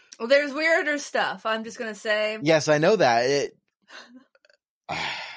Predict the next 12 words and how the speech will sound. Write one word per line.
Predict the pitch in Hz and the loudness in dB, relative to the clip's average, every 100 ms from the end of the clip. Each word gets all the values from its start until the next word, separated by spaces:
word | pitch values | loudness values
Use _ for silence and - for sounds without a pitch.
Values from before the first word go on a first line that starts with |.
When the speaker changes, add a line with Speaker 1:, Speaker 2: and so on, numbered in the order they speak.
| - 120 _ _ _ _ _ _ _ - | -18 -20 _ _ _ _ _ _ _ 0
Speaker 2:
I, | 123 - | 2 4
Speaker 1:
I | 285 | 2
just, | 269 - | 0 0
I | 247 | 0
Speaker 2:
you're | 254 131 | 2 4
making | 143 135 131 | 4 4 0
me | |
blush. | 104 101 85 - - _ _ _ _ _ _ _ _ - | 0 0 -2 -6 -12 _ _ _ _ _ _ _ _ -4
Speaker 1:
Are | 226 | -2
you | 320 | -2
serious? | - 277 - 466 - - _ | -4 -6 -6 -12 -18 -20 _
Speaker 2:
<laughs> | _ | _